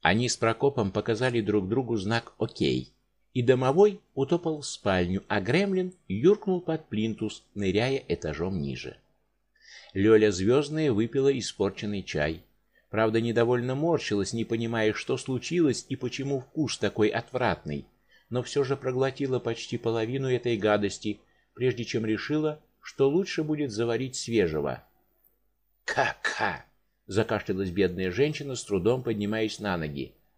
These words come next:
«Заварка, что ли? Ка-хе-к-ка! Господи!» Через несколько секунд она упала на пол, корчась от боли. Белки глаз выкатились,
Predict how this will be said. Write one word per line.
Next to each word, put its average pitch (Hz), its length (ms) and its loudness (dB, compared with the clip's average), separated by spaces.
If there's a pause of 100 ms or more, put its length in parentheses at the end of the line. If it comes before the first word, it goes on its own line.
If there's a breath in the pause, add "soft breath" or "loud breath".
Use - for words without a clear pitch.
(140)
«Заварка, 90 680 -4
что 82 360 -2
ли? 85 260 -4 (200)
Ка-хе-к-ка! - 2000 -6 (420)
Господи!» - 680 -4 (800 soft breath)
Через 127 300 0
несколько 156 420 0
секунд 156 480 0
она 139 240 0
упала 131 440 4
на 135 240 4
пол, 151 200 0
корчась 127 500 -2
от 113 140 0
боли. 98 460 2 (420)
Белки 131 420 4
глаз 131 400 4
выкатились, 98 760 -2